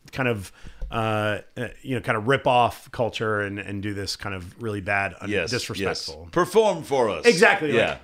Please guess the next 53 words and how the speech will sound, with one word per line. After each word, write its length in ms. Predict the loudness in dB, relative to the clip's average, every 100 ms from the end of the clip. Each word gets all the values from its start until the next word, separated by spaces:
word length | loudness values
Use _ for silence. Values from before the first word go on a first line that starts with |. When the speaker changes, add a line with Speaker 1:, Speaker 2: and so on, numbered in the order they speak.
| 2
Speaker 2:
yeah. 180 | 2
Speaker 1:
performative. 680 | 2 -2 -2 0 0 -2 -2
Yeah, 200 | 0 2
Speaker 2:
Yeah, 200 | 2 2
Speaker 1:
come 120 | 0 2
and, 60 |
Speaker 2:
right, 220 | 2 2 0
Speaker 1:
and 100 | 0
make 120 | 2
Speaker 2:
right. 80 | 2
Speaker 1:
us 100 | 0
feel 220 | -2 2
good, 120 | 2
and 140 | 0 -4 -16 -12
let's 240 | -10 -4
not 240 | -4 -4 -6
think 240 | -10 -10
at 80 | -8
all 300 | -4 -4 -4
about 320 | -4 -8 -10
the 60 | -12
bad 280 | -12 -10
stuff 300 | -8 -4 -2
that's 160 | 0 0
happened 240 | 0 -2 -6
in 60 |
the 80 | -4
Speaker 2:
Right, 240 | 0 2
Speaker 1:
past. 100 | 2 2
Speaker 2:
right, 140 | 2
Speaker 1:
It's 80 | 2
Speaker 2:
right, 160 | -2
Speaker 1:
just, 100 | -2 -4
Speaker 2:
yeah. 100 | -2
Speaker 1:
you 60 |
know. 120 | -2 0
Speaker 2:
Well, 120 | 2
and 100 | 2
I'm 100 | 2
glad 240 | 2 0
you 80 | 0
brought 280 | 2 0 2
that 140 | -2
up 120 | -2
too, 140 | -4 -6
because, 380 | -6 -6 -6 -6
you 200 | -4 -2
know, 140 | -2
that 360 | -2 -2 -2 -6
when 200 | -4 -2
you 100 | -2
said 300 | 0 0 0
about, 420 | -2 -4 -4